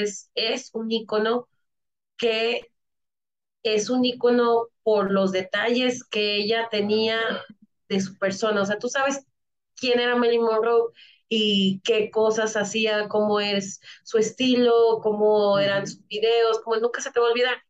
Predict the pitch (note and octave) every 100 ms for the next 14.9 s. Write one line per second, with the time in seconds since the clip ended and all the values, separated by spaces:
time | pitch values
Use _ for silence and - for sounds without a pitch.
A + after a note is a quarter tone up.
0 | _ _ _ _ _ A#3+ A#3 B3+ C4 D#4
1 | D#4 - B3 B3 B3 B3 C#4 C4+ B3 A#3
2 | C4 B3+ B3 A#3+ A#3+ B3 A#3+ A3+ A3+ A#3+
3 | - _ _ _ _ _ _ - A#3 G#3+
4 | G#3 A3 A#3 A#3+ A#3+ A3 G#3 G#3 - G#3
5 | F#3+ - - G#3+ G3+ G#3+ G#3+ G#3 G3+ G3+
6 | - _ _ A3+ A3 A3+ A#3 A3 A3 A3+
7 | B3 C4 C4 C#4 A#3+ A3+ G#3+ A3+ A#3+ B3+
8 | B3 - D4 F4+ D4+ C#4+ C#4+ - _ _
9 | _ _ _ _ _ _ _ _ _ _
10 | _ _ _ _ _ _ - A3+ A3+ A3+
11 | A3 A3 - G#3 G#3 - - - - -
12 | _ _ _ _ _ _ _ _ _ G#2
13 | A2 G3 G3+ F3 A#2 - - A2+ _ _
14 | _ A#2 - B2 A#2 G#2 - -